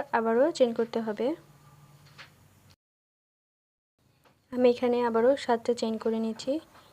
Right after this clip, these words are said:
এবং সাতটা চেইন করার পর এভাবে দেখব ঠিক যে পর্যন্ত যাবে সেখানে একটি এভাবে সিঙ্গেল কুশি করে দিব। চেইনটা ঠিক যতদূর যায় সেখানে সিঙ্গেল কুশি করতে হবে, নয়তো বেশি টাইট টাইট হয়ে যাবে। এরপর হুকে লুপ নিব,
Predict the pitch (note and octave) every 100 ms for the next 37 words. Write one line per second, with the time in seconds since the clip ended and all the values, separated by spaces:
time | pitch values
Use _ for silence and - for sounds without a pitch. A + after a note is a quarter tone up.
0 | _ - A#3 A#3+ A#3 B3 A#3+ A#3+ A#3 A3+
1 | A3+ B3 B3+ A#3 A#3 A3+ A3+ A3 G#3+ A3+
2 | C4 E4 - B3 A3+ A3+ A3+ A3+ A3+ A3+
3 | A3 G#3+ B3+ E4 - - - A#3 A#3+ B3
4 | A#3 - E4 - - _ _ _ - A#3+
5 | A3+ C4 B3+ A#3 A3+ A3+ A#3 G#3 G3+ G3+
6 | G#3+ A3+ _ _ _ _ _ _ _ _
7 | _ _ - C4+ B3+ B3+ A#3+ B3+ A#3 A3+
8 | A#3 B3+ B3+ C4+ B3 A#3 B3+ C4 A#3+ A3
9 | A#3 A#3 B3 A3 A#3 A3+ D4 B3+ A3 -
10 | D4 D#4 A#3 A#3+ A3+ G#3+ G#3+ G#3 G#3+ G#3+
11 | G#3 G#3 G#3+ - _ _ - A#3+ A#3+ A#3
12 | B3 A#3 A#3 A3 A#3 A3+